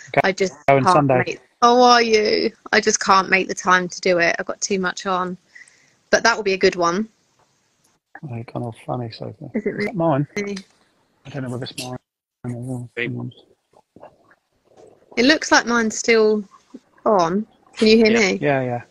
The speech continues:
Speaker 1: yeah.
Speaker 2: Oh, it's all right now.
Speaker 1: Just moved over towards the
Speaker 2: But
Speaker 1: house,
Speaker 2: yeah, I
Speaker 1: haven't I?
Speaker 2: think, and it's just so amazing seeing people do the borders, isn't it? You know,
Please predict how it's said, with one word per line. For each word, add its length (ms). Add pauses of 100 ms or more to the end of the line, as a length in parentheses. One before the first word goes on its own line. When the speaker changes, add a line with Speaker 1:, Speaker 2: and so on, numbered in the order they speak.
(160)
Speaker 1:
yeah. 160 (280)
Speaker 2:
Oh, 100
it's 140
all 100
right 180
now. 200 (260)
Speaker 1:
Just 200 (720)
moved 220
over 120
towards 300
the 60
Speaker 2:
But 100
Speaker 1:
house, 80
Speaker 2:
yeah, 180
I 80
Speaker 1:
haven't 40
I? 40
Speaker 2:
think, 840 (100)
and 100
it's 140
just 240
so 140
amazing 400
seeing 300
people 300
do 160
the 80
borders, 420
isn't 220
it? 240
You 140
know, 320